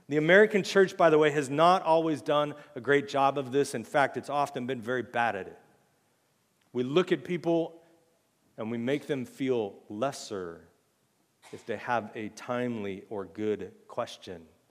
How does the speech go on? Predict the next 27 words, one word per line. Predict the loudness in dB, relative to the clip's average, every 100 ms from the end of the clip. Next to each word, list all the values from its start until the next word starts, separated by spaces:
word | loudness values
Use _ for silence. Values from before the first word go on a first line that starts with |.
| _ _ _ _ _ _ _ _ -16
or | -8
maybe | -8 -6
just | -8 -10
one | -8 -6 -4 -6
we've | -8 -6
never | -8 -6 -10
thought | -6 -8 -8 -16 -10
of | -10 -10 -14 -18
and | -16
had | -12 -12
to | -12
wrestle | -10 -10 -12
through | -16 -12 -10 -10 -12
on | -12
our | -12 -14
own. | -16 -18 -20 _ _ _ _ _ _ _ _ _ _ _ _ _ _ _ _
That | -6
you'd | -2 2
encourage | 2 2 2 2 4
others | 4 4 0 -4
by | -2 0
meeting | 0 -2 0 0
them | 0 -2
with | -4 -4
mercy | -4 -4 -4 -6 -6
and | -8 -10
grace | -8 -4 0 -2 -4